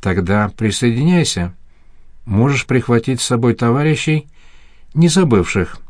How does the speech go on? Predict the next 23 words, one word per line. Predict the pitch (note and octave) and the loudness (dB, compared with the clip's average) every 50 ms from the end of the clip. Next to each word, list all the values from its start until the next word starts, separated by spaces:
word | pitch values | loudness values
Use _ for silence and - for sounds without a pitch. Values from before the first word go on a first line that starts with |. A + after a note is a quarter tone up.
| - - - | -20 -14 -6
насколько | F#2+ F#2 G#2+ G2+ - - B2 A#2 G#2 - A2+ G2 | -2 0 0 0 0 0 0 0 0 0 -2 -2
крутые | - A2+ A2+ G#2 - - A2+ G2+ F#2+ | 0 0 0 0 0 0 0 0 2
горы | F#2+ G2+ G2+ G2 G2 F#2+ | 2 2 2 2 2 0
в | F#2+ G2 | 0 0
Дакии". | G#2 G2+ F#2+ F2+ - G2 F#2+ F#2+ F2+ - - - - - - - - - - - - - - - - - - - - - - - - - - - | 0 0 0 0 -2 -2 -2 -2 -4 -6 -16 -20 -20 -20 -20 -20 -20 -20 -20 -20 -20 -20 -20 -20 -20 -20 -20 -20 -20 -20 -20 -20 -20 -18 -14 -6
"А | F2 F2 | -2 0
меня | G2+ G#2+ G#2+ G#2+ G#2 F#2+ | 2 2 2 2 2 0
что, | - - - G2+ F#2+ F#2 - - - | -2 -2 -2 -2 -2 -2 -6 -8 -2
по | - E3 G3+ | 2 2 4
боку?" — | F#3 G3+ F3+ - - F#2 E2 - - - - - - - - - - - | 4 4 2 2 0 -4 -4 -4 -10 -20 -20 -20 -20 -20 -20 -20 -14 -4
возмутился | F#2+ F#2+ G2+ G2 A2 G#2+ G#2 - A#2+ G#2+ - - A2+ | 0 0 2 2 2 0 0 0 0 -2 0 -2 -4
коротышка | - A2 G#2+ G#2 - B2 G#2 - - - G#2+ | -2 0 0 0 0 0 -2 -2 -2 -4 -4
Фосфор. | - - A2+ G#2 - - - A2+ A2 A2 A2 - - - - - - _ _ _ _ - - - - - - - _ - - - - - - - | -2 0 -2 -2 -2 -4 -2 -2 -2 -2 -2 -8 -18 -20 -20 -20 -20 _ _ _ _ -20 -20 -20 -20 -20 -20 -20 _ -20 -20 -20 -20 -20 -18 -8
"Пожалуй, | - C#3+ C#3+ C3+ C3+ D#3 D3 D3 C#3+ C3+ | -4 -2 -2 0 0 0 2 2 2 0
тебя | - D#3+ C#3 C3+ D#3 D3+ | 0 -2 -2 0 0 0
отправишь | D3 B2+ - - A#2 G#2+ F#2+ F#2 F#2+ F2+ - - | 0 -2 -2 0 2 2 2 2 0 0 -2 0
по | A#2+ G#2+ F#2+ | 0 2 2
боку", — | F2+ G2+ F2+ - G#2 F#2+ F2+ F2+ - - - - | 2 2 0 0 -2 -2 -2 -4 -12 -20 -12 -6
засмеялся | G2+ G2 G#2 F2+ - G#2 G#2 G#2 G#2+ G#2 F#2+ - - A2 | -2 -2 0 0 2 2 2 4 4 2 2 0 -2 -2
Троян. | - - A2+ A2 G#2+ G#2+ G#2+ G2+ G2+ G#2 - - _ _ _ - - _ - - - - - | -2 0 0 2 2 2 0 0 -2 -6 -10 -16 _ _ _ -20 -20 _ -20 -20 -18 -6 -2
"Вон | B2+ D3+ F#3+ F#3 | 2 2 2 2
какой | - E3+ B2 - A#2 G#2+ F2 | 2 2 0 2 2 2 2
прыткий". | - A2 G#2+ G#2 F2+ - - - F#2+ F#2 F2+ | 2 2 2 2 2 0 -2 -4 -4 -4 -4